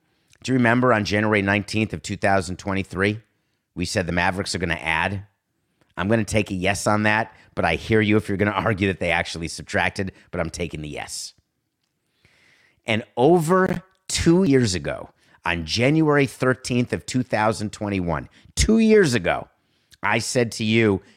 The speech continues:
"Kyrie Irving will not finish his contract with the Nets." That's a yes, 'cause he didn't. All right, let's switch gears right now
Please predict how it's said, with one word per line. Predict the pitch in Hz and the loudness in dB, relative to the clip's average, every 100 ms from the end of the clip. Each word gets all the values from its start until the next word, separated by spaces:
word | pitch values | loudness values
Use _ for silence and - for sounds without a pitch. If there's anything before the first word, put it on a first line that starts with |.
| _ | _
"Kyrie | 117 117 117 110 | 0 2 4 4
Irving | 113 104 | 4 2
will | 92 | 0
not | 90 95 - | 0 0 -2
finish | - 95 90 | -4 -4 -4
his | 95 85 | -6 -6
contract | - 85 - 78 - | -6 -8 -4 -4 -4
with | 80 | -10
the | - | -12
Nets." | 71 65 - - - _ _ _ _ _ _ _ | -14 -14 -14 -16 -16 _ _ _ _ _ _ _
That's | - 123 - | -4 -2 2
a | |
yes, | 156 180 135 - - - _ _ _ | 2 2 0 -6 -10 -14 _ _ _
'cause | - 90 | -6 -4
he | 101 | -2
didn't. | 92 82 - - - _ _ _ _ _ _ _ _ _ _ _ _ - - _ _ _ _ _ _ _ _ _ _ _ | -4 -6 -10 -16 -18 _ _ _ _ _ _ _ _ _ _ _ _ -20 -20 _ _ _ _ _ _ _ _ _ _ _
All | 139 | 2
right, | 139 | 2
let's | 160 143 | 0 0
switch | 156 131 | 0 -2
gears | - 143 135 | 0 2 4
right | 110 101 | 2 2
now | 101 95 98 104 | 2 2 2 -2